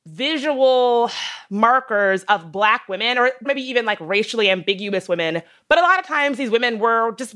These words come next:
white women. And so people were like, "Hey, what, like, what are, why are you kind of playing with race in this way? Like, why are you darkening your skin?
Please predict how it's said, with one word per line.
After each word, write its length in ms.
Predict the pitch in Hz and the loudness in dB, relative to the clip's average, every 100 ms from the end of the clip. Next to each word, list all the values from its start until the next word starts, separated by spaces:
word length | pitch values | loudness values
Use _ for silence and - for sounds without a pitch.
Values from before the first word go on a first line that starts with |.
| 175 | -2
white 240 | 320 466 | -2 -2
women. 260 | 165 117 - | -4 -4 -4
And 140 | 208 | -2
so 300 | 240 220 214 - _ - | 2 2 0 -8 _ -10
people 220 | 302 311 | -6 0
were 140 | 302 | 2
like, 240 | 269 254 254 | 2 0 -2
"Hey, 220 | 403 269 | -2 -2
what, 360 | 175 220 302 | 0 2 2
like, 240 | 226 208 - _ _ - | 0 -2 -6 _ _ -4
what 220 | 196 339 | 0 0
are, 120 | 330 202 | -2 -2
why 280 | 220 285 359 | 0 2 0
are 100 | 320 | -4
you 500 | 262 269 262 262 247 _ _ _ _ _ | -8 -8 -8 -10 -12 _ _ _ _ _
kind 220 | - 240 | -2 -2
of 80 | 190 - _ | -2 -10 _
playing 380 | - 269 277 247 | -2 2 2 2
with 120 | 214 | 0
race 320 | 175 220 226 | 2 2 0
in 120 | 214 | -2
this 140 | 175 165 | -4 -2
way? 220 | 165 170 | 0 2
Like, 120 | 160 | 0
why 280 | 185 208 262 | 2 4 4
are 80 | 294 | 2
you 140 | 254 | -2
darkening 420 | 220 233 233 220 | 0 0 0 -2
your 120 | 208 | -4
skin? 500 | 196 - 208 196 196 | -6 -6 -2 -2 -2